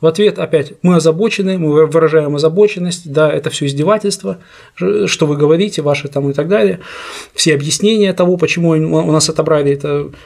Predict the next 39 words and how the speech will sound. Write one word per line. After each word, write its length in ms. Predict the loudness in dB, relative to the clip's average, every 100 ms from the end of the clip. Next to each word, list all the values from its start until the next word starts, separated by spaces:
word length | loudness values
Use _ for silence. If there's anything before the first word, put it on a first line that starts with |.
| -8
это 160 | -4 0
консульство". 460 | 0 0 -2 2
Я 60 | 2
написал 300 | 2 2 0
даже 180 | 0 -2
по 100 | -4
этому 220 | -4 -2
поводу 240 | 0 0 0
статью, 380 | -6 -4 -4
в 60 | -4
которой 280 | -2 0 2
я 60 |
разобрал 360 | 2 2 2 0
с 60 | 0
правовой 260 | 0 0
точки 240 | -2 -6 -2
зрения 280 | 0 0
этот 180 | -2 -4
вопрос. 400 | -4 0 -2 -2 -14 _ -20 -20 -20 -12
И 1040 | -10 -8 -10 -8 -4 0 4 4 4 2 2
там 160 | 0
довольно 260 | 2 2 2
интересные 440 | 2 2 2 0
были 180 | -2 -2
прецеденты 540 | -2 -4 -2 -2 -2 -6
у 40 | -4
нас 180 | -2
ранее 260 | 2 0 0
со 100 | -6
Штатами, 400 | -2 -2 -2 -6
как 200 | -6 -6
Штаты 280 | -2 -2 0
у 80 | 0
нас 200 | -2 0
ранее 300 | 0 2 0
пытались 400 | -2 2 2 2
отбирать 340 | -2 -2 -2 -2
нашу 200 | -8 -4
собственность. 540 | -4 -4 -6 -14 -16